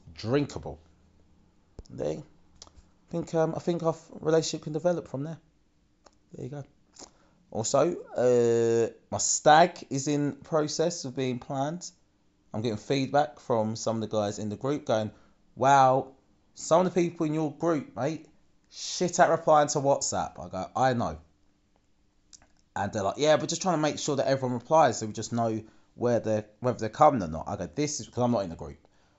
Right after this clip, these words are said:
I just told best man and, like, groomsmen who were being active in, um, getting responses, go, "Here it is.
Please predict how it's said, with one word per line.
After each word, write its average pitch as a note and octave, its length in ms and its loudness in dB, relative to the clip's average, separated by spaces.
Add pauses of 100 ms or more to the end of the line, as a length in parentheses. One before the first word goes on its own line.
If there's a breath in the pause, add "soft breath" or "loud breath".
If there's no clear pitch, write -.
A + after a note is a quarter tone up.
(180)
I F2+ 120 -4
just F2+ 180 -10
told F2+ 420 -6 (640)
best C#3+ 260 4
man A2+ 280 0
and, F2 240 -8
like, E2 200 -6 (280)
groomsmen G#2+ 480 -4
who F#2+ 140 -8
were F#2 60 -10
being C#3 260 -2
active F#2 500 -8
in, D#2+ 260 -12 (640)
um, D2 560 -8 (420)
getting G2+ 240 -4
responses, A2 540 -4
go, G2+ 160 -6
"Here D3 240 -2
it - 100 -6
is. - 260 -10